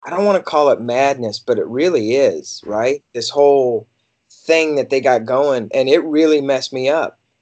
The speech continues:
And I, like, uh, one out of five, I said it was a five because it messed me up, and it was, it was a great, it was a great shot. It, the, it was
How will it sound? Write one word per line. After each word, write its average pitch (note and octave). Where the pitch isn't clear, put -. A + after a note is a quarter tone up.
And C#3
I, D3+
like, C#3
uh, C3+
one D3
out F3+
of C#3
five, D3
I D#3+
said A3+
it E3
was C#3
a C3
five F3
because C#3+
it F3+
messed E3+
me C#3+
up, F3+
and D#3+
it G3
was, G3
it A3+
was A3+
a D#3
great, F3+
it E3+
was E3
a C#3
great D#3
shot. C#3+
It, D3
the, C#3+
it C#3+
was B2+